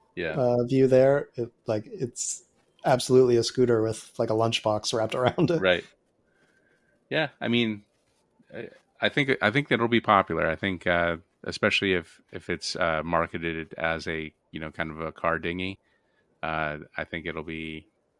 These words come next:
Speaker 1: you know, it'll be a, a nice add-on. And would you say the price was a thousand?
Speaker 2: Yeah, nine hundred ninety-five dollars. And it will actually be sold in, uh, Honda and Acura dealerships too. So,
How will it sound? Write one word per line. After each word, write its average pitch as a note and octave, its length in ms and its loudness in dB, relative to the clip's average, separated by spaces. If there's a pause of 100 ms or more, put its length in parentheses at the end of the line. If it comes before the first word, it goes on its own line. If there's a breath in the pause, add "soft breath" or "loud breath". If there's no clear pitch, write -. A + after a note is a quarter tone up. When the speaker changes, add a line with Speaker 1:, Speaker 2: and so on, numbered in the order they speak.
(120)
Speaker 1:
you E2 80 -8
know, D#2+ 200 -8
it'll E2+ 140 -8
be E2 260 -6
a, D#2+ 100 -8 (120)
a F#2 80 -10
nice F2 260 -6
add-on. E2 440 -4 (320)
And G2 80 -4
would A2 100 0
you D3+ 80 -6
say D3+ 140 -6
the C#3+ 80 -8
price C#3+ 260 -6
was D3+ 280 -10 (100)
a - 40 -20
thousand? A2 460 -4 (480)
Speaker 2:
Yeah, A#2+ 240 6
nine A#2+ 240 2
hundred A#2 260 2
ninety-five G#2+ 520 -2
dollars. G#2+ 440 -4
And E3 80 -2
it C3 40 2
will B2+ 120 4
actually F#3 240 4
be C#3+ 140 2
sold C#3 380 6
in, B2 520 2
uh, A2 220 0
Honda A#2+ 520 6
and A2+ 280 0
Acura G#2 800 0
dealerships - 600 -2
too. B2 260 -4
So, G#2 340 -8